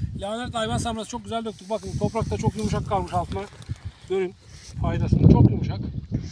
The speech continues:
Toprağı yumuşatmış. Ama ben bunu burada istiyordum. Ağaçtan seksen santim, bir metre dışarıda istiyordum ki ağaçları aşmak istiyordum. Maalesef yanlışlardan dönemiyoruz. Anlattık, tembih ettik. Her bahçenin başında yatamayız.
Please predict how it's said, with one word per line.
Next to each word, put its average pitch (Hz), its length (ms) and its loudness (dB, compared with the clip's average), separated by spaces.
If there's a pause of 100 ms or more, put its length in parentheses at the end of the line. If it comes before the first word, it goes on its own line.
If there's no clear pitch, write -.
(100)
Toprağı 196 320 -8
yumuşatmış. 196 480 -2 (480)
Ama 233 200 -2
ben 240 160 0
bunu 285 180 -4
burada 311 200 -2
istiyordum. - 380 0 (800)
Ağaçtan 226 420 -2
seksen 240 340 -2
santim, 226 260 -8
bir 269 60 -10
metre 240 280 -12
dışarıda 220 280 -12
istiyordum 262 300 -10
ki 180 140 -14 (480)
ağaçları 247 440 -4
aşmak 247 340 -6
istiyordum. 165 360 -10 (760)
Maalesef 254 560 4 (1120)
yanlışlardan 392 580 0
dönemiyoruz. 453 380 4
Anlattık, - 480 2 (320)
tembih - 220 -2
ettik. - 460 -10 (760)
Her 427 200 0
bahçenin 415 380 -4
başında 403 260 -6
yatamayız. 202 600 -6